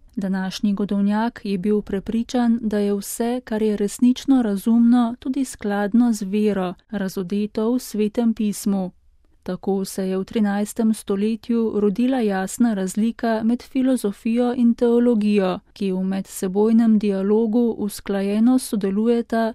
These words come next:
pri iskanju pristne poklicanosti človeka, ki ga žeja po resnici in blaženosti.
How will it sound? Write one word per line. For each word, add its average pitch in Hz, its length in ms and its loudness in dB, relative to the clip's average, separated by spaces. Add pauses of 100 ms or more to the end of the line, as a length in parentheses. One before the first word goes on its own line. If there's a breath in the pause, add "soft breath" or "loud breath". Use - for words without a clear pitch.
(120)
pri 269 240 0
iskanju 220 720 0
pristne 196 600 -4
poklicanosti 226 920 -2
človeka, 220 800 -4
ki - 140 -8
ga 185 220 -4
žeja 185 400 -4
po 190 180 -6
resnici 214 800 -2
in 247 280 4
blaženosti. 196 1000 -4